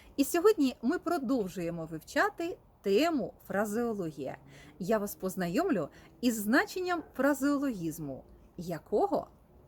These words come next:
Слухаймо. Аж з медом та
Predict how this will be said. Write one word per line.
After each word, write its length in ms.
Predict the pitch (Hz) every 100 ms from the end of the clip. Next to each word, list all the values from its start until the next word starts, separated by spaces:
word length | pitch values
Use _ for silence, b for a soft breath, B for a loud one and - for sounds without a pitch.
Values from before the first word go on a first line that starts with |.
| -
Слухаймо. 760 | - 180 165 - 160 147 147 - b b b -
Аж 400 | 220 202 - - -
з 200 | 180 160
медом 560 | 185 175 170 185 311 415 440 - - -
та 260 | - 240 339